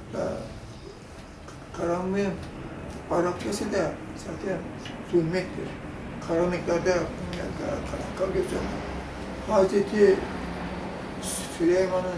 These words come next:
sesini al ki al işte. Onun baykuş gibi zul-, zulmette kalma. E, aydınlığa alış. E, e, e, e,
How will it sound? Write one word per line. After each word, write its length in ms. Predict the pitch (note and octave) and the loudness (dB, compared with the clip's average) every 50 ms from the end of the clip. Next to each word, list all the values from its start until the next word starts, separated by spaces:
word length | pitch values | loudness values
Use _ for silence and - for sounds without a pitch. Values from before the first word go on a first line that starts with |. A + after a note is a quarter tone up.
| D#3 - - | -4 -6 -2
sesini 340 | F3 D#3+ - - F#3 F3+ F3+ | -2 0 0 0 -2 -2 -2
al 240 | - - A2 - C#3 | -2 0 0 0 0
ki 220 | - - - - | -2 -2 -4 -4
al 180 | - - - - | -2 0 -2 -2
işte. 240 | - - - F3+ E3+ D3 - - - - - - - - - - - - - - - - - - - - - | -2 0 0 2 2 2 0 -4 -8 -8 -10 -12 -12 -12 -12 -10 -10 -10 -10 -10 -10 -10 -8 -8 -2 4 6
Onun 300 | F#3 F#3+ G#3 G#3 F#3 E3 D3+ - - - - - - - - - - F#3+ | 6 8 6 4 2 0 -2 -6 -8 -8 -8 -8 -8 -8 -8 -4 4 8
baykuş 400 | F#3 F#3 F#3 - - A3+ A3+ - | 8 8 8 6 2 -2 -2 -2
gibi 280 | - F3 E3+ F3 E3+ D#3 - | -2 -2 0 0 0 4 6
zul-, 720 | F3 E3+ - E3+ F#3+ G3 - - - - - A3 G3+ E3+ | 6 6 6 4 2 0 0 -2 -6 -8 -4 -4 -2 2
zulmette 400 | F#3+ F#3 F#3 F#3+ F#3+ - - G3+ G3+ - | 2 2 4 4 2 2 2 -4 -4 0
kalma. 400 | - - C#4 A#3+ A3 G3+ F3 - - - - - - - - - - - - - - - - - - - - - - | 0 0 0 2 0 0 -2 -2 -4 -10 -12 -14 -14 -14 -14 -14 -16 -16 -16 -16 -14 -14 -14 -14 -14 -14 -12 -8 -2
E, 280 | F3 E3 D#3+ D#3 D#3 D#3 F#3 - - G#3 G#3+ - - - - - - - - - - - - - | 0 2 4 4 4 4 2 0 -2 -2 -2 -4 -4 -6 -6 -10 -12 -14 -14 -14 -14 -10 0 6
aydınlığa 640 | F#3+ F#3+ F#3+ - F#3 G3+ G3 G3 G3 G3+ G3 G3 - | 8 10 10 10 8 4 4 6 8 8 8 8 6
alış. 600 | E3 D#3+ D#3 D3+ D3 - - - - - - - - - - - - - - - - - - - - - - - - - - - - - - - - - - G#3 | 4 4 2 0 -2 -4 -6 -6 -8 -10 -12 -14 -16 -16 -16 -16 -16 -16 -16 -16 -16 -16 -16 -16 -16 -16 -16 -16 -16 -16 -14 -14 -14 -12 -12 -10 -10 -8 -4 0
E, 60 | F3+ E3+ D#3 D3+ D3+ D3+ D3 D3 C#3+ C#3+ C#3+ C#3+ - - - - - - - - - - - | 0 2 2 4 4 4 4 4 4 4 4 2 0 -4 -8 -12 -14 -14 -14 -14 -8 -2 0
e, 60 | F#3 | 2
e, 0 | |
e, 420 | F3+ F#3+ F#3+ G3 - - D#3+ - | 4 6 6 6 6 4 0 -2